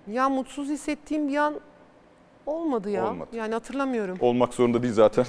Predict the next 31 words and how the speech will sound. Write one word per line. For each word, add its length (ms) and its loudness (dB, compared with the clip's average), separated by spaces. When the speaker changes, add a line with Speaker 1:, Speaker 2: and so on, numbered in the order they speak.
Speaker 2:
<laughs> 100 4
Mutsuzluk 500 2
Speaker 1:
Var 80 8
Speaker 2:
vermesin 160 8
Speaker 1:
mıymış 280 6
Speaker 2:
kimse. 120 2
Speaker 1:
acaba? 260 10
Öyle 140 10
bir 60 10
Speaker 2:
Evet, 120 8
<laughs> 0 -
Speaker 1:
sorunca 380 10
Speaker 2:
yok, 100 12
yok, 80 6
Speaker 1:
acaba 220 10
Speaker 2:
hayır, 120 12
Speaker 1:
öyle 180 4
bir 60 8
Speaker 2:
yok. 80 10
Speaker 1:
anım 220 2
mı 100 4
var 240 8
diye. 140 2
Speaker 2:
Yok. 240 6
<laughs> 1400 0
Bugüne 380 10
kadar 560 8
annem 500 6
ne 80 4
söylediyse 600 4
çıktı. 480 2